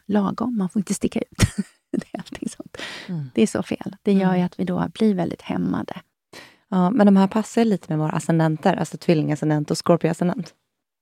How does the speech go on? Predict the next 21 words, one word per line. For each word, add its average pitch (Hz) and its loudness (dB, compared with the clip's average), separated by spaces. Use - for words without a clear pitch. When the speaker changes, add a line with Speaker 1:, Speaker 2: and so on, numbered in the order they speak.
Speaker 2:
Mm. 214 4
Speaker 3:
Och 208 -2
skorpioascendenten, 185 0
ja, 190 4
Speaker 2:
Det 226 2
Speaker 3:
den 226 4
Speaker 2:
är 226 6
ju 226 4
Speaker 3:
känner - -
jag 190 6
Speaker 2:
väldigt 190 4
Speaker 3:
också. 196 -4
Speaker 2:
djupa 190 0
känslor. 175 -4
Speaker 3:
Mm. 202 0
Speaker 2:
Det 233 0
är 226 2
det 233 8
som 208 2
jag 208 0
inte, 165 2